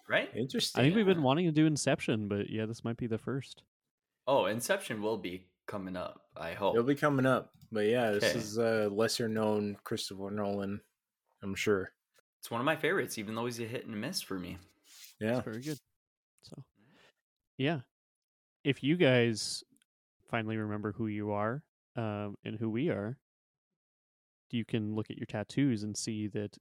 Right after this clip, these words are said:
Speaker 3: it says hazardous opinions pod at gmail dot com.
Speaker 1: <laughs>
Speaker 3: Or you can hit Hunter and us as a group up on Instagram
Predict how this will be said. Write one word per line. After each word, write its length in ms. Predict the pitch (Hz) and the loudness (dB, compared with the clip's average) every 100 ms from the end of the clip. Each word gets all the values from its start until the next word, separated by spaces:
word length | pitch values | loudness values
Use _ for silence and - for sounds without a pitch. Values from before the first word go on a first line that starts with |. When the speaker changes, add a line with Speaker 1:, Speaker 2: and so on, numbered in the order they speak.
| - | -10
Speaker 3:
it 220 | 110 104 | -10 -10
says 280 | - 110 - | -8 -8 -4
hazardous 500 | 110 107 107 104 - | -4 -2 -4 -6 -8
opinions 340 | 113 104 104 | -8 -8 -10
pod 400 | - 123 120 110 - - - - - - - | 0 2 2 0 -4 -10 -12 -16 -6 -4 -2
at 160 | 127 - | 0 0
gmail 400 | - 123 117 110 | 0 2 4 2
dot 200 | 101 - | 0 2
com. 400 | 135 127 117 143 160 - - | 4 4 2 -2 -10 -12 -2
Speaker 1:
<laughs> 480 | 277 262 - - 147 | 2 2 0 0 6
Speaker 3:
Or 420 | 160 123 123 165 - _ _ _ - | 6 6 4 2 -2 _ _ _ -2
you 240 | 165 131 | 2 4
can 180 | 127 127 | 4 4
hit 300 | 123 123 - _ _ _ _ _ | 4 2 0 _ _ _ _ _
Hunter 580 | 131 127 123 113 110 - _ | 0 2 4 2 0 -6 _
and 380 | 131 110 107 104 | 0 2 0 0
us 240 | - 104 113 | 0 0 -2
as 100 | 101 | 0
a 40 | |
group 260 | 120 127 - | 4 4 4
up 220 | 135 113 - | 0 0 2
on 260 | 107 104 | 0 0
Instagram 680 | 107 165 - 113 104 113 170 | 2 2 2 4 4 2 0